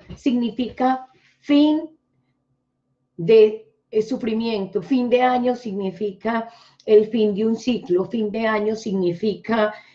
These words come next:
em, cerrar esas puertas de dolor y abrir las puertas del cielo. Las de, las puertas del cielo están abiertas para ti. Lo que pasa es que tienes que empezar a tener un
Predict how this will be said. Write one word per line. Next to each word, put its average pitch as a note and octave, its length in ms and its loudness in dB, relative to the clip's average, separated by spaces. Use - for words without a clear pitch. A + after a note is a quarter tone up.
em, F#3 840 2
cerrar A3 920 2
esas A3 400 0
puertas G#3+ 420 2
de G3 140 4
dolor F3+ 540 4
y F#3+ 140 2
abrir F3+ 760 0
las D3 240 -10
puertas F3+ 540 -8
del D3+ 200 -4
cielo. E3 400 -2
Las D#3 240 -2
de, D#3+ 160 -6
las D#3 200 -4
puertas F3+ 320 -4
del E3+ 120 -2
cielo E3+ 200 -2
están F3+ 240 -4
abiertas F3+ 420 -6
para C#3 380 -2
ti. G#3 280 -4
Lo - 80 -8
que F#3 100 2
pasa F#3+ 280 -2
es F#3+ 120 -4
que E3 240 2
tienes G3 340 4
que F3 120 2
empezar F#3 640 0
a F#3 440 0
tener F#3 580 2
un F3+ 440 -2